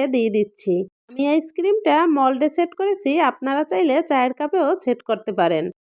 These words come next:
আইসক্রিমের মিশ্রণটা দেওয়া হয়ে গেছে। এবার কাঠি দিয়ে ফ্রিজে রেখে দিচ্ছি সাত থেকে আট ঘন্টা। আইসক্রিমটা একটু বেশি সময় ধরে ফ্রিজে রাখলে খাওয়ার সময় তাড়াতাড়ি গলে যায় না। আইসক্রিমটা ফ্রিজ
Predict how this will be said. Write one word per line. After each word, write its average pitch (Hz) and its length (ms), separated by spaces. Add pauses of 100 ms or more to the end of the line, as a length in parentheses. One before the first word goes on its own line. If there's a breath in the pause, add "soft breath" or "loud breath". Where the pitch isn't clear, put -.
(380)
আইসক্রিমের 285 480
মিশ্রণটা 349 480 (100)
দেওয়া 269 200
হয়ে 311 220
গেছে। 392 320 (140)
এবার 311 280 (120)
কাঠি 269 280
দিয়ে 339 260 (400)
ফ্রিজে 320 340
রেখে 349 240
দিচ্ছি 392 420
সাত 277 260 (100)
থেকে 359 240 (180)
আট 226 100 (120)
ঘন্টা। 185 340 (440)
আইসক্রিমটা 311 580
একটু 359 160 (100)
বেশি 240 280
সময় 302 280
ধরে 330 180
ফ্রিজে 269 380
রাখলে 320 420 (240)
খাওয়ার 240 340
সময় 339 360
তাড়াতাড়ি 262 420 (160)
গলে 190 280
যায় 165 240
না। 147 60 (520)
আইসক্রিমটা 311 600 (120)
ফ্রিজ 262 200